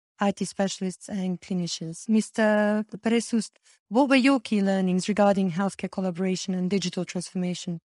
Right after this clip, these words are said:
that others could learn from? What were your key learnings regarding healthcare collaboration and digital transformation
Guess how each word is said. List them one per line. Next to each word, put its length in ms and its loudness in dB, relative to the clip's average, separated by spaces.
that 240 2
others 500 -2
could 160 -6
learn 240 0
from? 360 -10
What 260 4
were 60 4
your 220 4
key 240 4
learnings 520 4
regarding 440 2
healthcare 400 0
collaboration 720 0
and 120 0
digital 380 0
transformation 800 -2